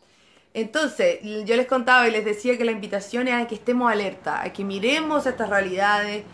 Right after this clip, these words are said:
si les interesa, si les resuena, si es algo que, que, que está ahí como en su alma, como, como una preocupación, como un interés, es bueno que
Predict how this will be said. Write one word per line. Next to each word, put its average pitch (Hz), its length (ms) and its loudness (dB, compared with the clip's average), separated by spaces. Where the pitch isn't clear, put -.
si 196 140 -6
les 202 120 -2
interesa, 214 680 0
si 202 260 -8
les 190 180 -2
resuena, 202 640 -2
si 190 320 -8
es 185 100 -6
algo 190 260 -4
que, 185 340 -6
que, 196 280 -8
que 208 100 -6
está 202 320 0
ahí 208 240 0
como 208 240 0
en 202 60 -6
su 196 240 0
alma, 208 320 2
como, 202 340 -2
como 190 180 -8
una 202 140 -2
preocupación, 196 560 -4
como 208 200 -4
un 208 60 -8
interés, 196 520 -2
es 208 100 -4
bueno 226 240 -4
que 254 220 -4